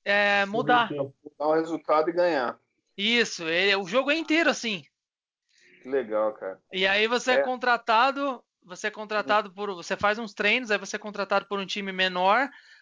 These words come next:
Speaker 1: aí daqui a pouco um Barcelona já tá interessado em você, Real Madrid, enfim, é bem legal.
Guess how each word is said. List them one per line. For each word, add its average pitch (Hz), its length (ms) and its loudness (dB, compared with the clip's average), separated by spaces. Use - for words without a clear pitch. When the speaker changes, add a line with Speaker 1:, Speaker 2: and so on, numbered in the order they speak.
Speaker 1:
aí 185 240 2
daqui 208 220 2
a 190 40 2
pouco 214 300 -2
um 185 720 -2
Barcelona 190 560 0
já 185 100 -2
tá 190 140 -2
interessado 180 460 -2
em 175 40 -8
você, 214 540 2
Real 175 240 -2
Madrid, 190 580 -2
enfim, 196 220 -8
é 180 160 -2
bem 180 220 -4
legal. 254 360 2